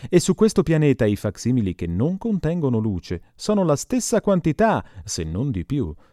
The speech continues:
di quelli che contengono luce. È semplice. Considerate un vuoto. D'improvviso, crash, tutta questa luce splendente fluisce in qualche oggetto superfreddo di fronte all'individuo o qualcosa del genere. Bam!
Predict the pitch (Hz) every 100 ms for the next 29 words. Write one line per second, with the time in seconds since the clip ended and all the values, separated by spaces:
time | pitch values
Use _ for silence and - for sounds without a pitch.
0 | _ 139 147 196 233 165 196 202 220 214
1 | 185 202 214 220 220 - - - 110 _
2 | _ _ _ _ 151 - - - - -
3 | - _ _ _ _ _ _ _ _ _
4 | _ - 196 214 208 247 - 202 - 196
5 | 160 101 76 78 - - _ _ _ 147
6 | 170 175 151 180 101 92 - 165 - -
7 | - _ - 202 175 170 - 185 180 151
8 | - 165 151 196 180 156 - 160 196 -
9 | 165 156 123 156 139 139 123 135 156 127
10 | 127 123 113 95 120 147 110 107 107 131
11 | 120 101 90 92 95 127 120 92 78 73
12 | - 78 82 78 82 80 78 82 73 73
13 | - - - - 175 113